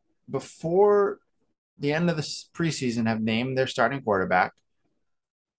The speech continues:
Baker Mayfield. Uh, I a hundred percent agree with this. I think Baker is the better option than Sam Darnold. And also their, what, rookie got hurt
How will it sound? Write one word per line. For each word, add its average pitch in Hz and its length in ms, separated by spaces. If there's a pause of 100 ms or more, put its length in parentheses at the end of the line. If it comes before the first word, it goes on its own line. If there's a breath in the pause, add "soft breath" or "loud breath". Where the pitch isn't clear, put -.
(120)
Baker 110 200
Mayfield. 165 480 (420)
Uh, 101 540 (260)
I 170 120
a 180 40
hundred 156 180
percent 131 220
agree 113 220
with 110 100
this. 107 160
I 107 60
think 104 240
Baker 98 320
is 92 120
the 92 60
better 92 200
option 92 320
than 87 100
Sam 85 240
Darnold. 123 440 (1080)
And 113 180
also 110 400
their, 98 300 (1160)
what, 92 300 (340)
rookie 104 460
got 90 180
hurt 98 320